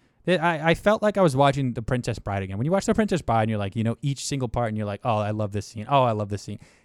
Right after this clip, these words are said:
It was, it was the exact same thing. I have no idea how Orlando Bloom is such a horrible actor in every single thing he was in. Lord of the Rings, he's not very good. In this, he's not very good. He's in these trillion dollar movie franchises,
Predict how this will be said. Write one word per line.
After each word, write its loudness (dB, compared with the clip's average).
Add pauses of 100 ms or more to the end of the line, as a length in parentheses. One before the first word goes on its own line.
It -8
was, -2
it -6
was 2
the 2
exact 4
same 0
thing. -2 (400)
I -10
have 0
no 4
idea -2 (1040)
how 0 (220)
Orlando 2
Bloom -4
is -8
such -8
a -4
horrible 2
actor -4 (420)
in -2 (240)
every 6
single 4
thing 0
he 4
was 2
in. -2 (300)
Lord 6
of 2
the 6
Rings, 4
he's 0
not 2
very 6
good. -6
In 0
this, -2
he's 0
not 2
very 2
good. -6
He's -4
in 2
these 0
trillion 2
dollar 10
movie 6
franchises, -4